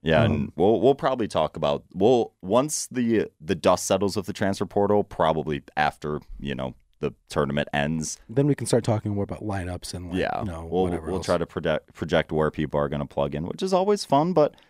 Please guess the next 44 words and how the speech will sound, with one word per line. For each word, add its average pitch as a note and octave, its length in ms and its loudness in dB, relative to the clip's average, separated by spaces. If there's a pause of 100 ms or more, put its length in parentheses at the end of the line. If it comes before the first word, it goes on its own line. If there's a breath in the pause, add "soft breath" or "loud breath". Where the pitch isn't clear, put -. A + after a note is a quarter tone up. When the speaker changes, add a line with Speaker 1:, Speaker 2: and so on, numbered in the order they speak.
(140 soft breath)
Speaker 1:
hey, G3 160 8
that D3+ 180 4
wraps E3+ 260 0
up E3+ 160 0
our D3+ 300 6
transfer C3 380 0
portal C#3+ 320 2
talk, - 360 2
but G#2+ 120 6
we A#2+ 180 2
got, C3 340 6 (220)
we C3 80 2
got C3 200 4
some A#2+ 120 2
more A#2 220 6
interesting A2+ 460 -4
stuff G#2 220 2
to F2+ 80 -12
talk G2 280 4
about. F#2+ 280 4
It's D3+ 240 2
the G#2+ 120 2
Pick'ems. G2 640 -2
Stincy, A#2+ 280 0
take - 180 -2
it F2+ 60 -2
away. F#2 220 2 (140)
Speaker 2:
Okay, C#3 440 4
so, E3 400 4 (120)
uh, C#3 320 4
this D#3 200 4
is E3+ 80 -2
gonna F3 140 6
be D3 80 4
a D3+ 60 8
little C#3+ 120 8
bit C3 60 4
of A2+ 80 2
a A#2+ 60 4
longer B2+ 360 4
Pick'em B2 320 0
segment A2+ 360 -2
than G#2 120 -8
usual, A2+ 460 2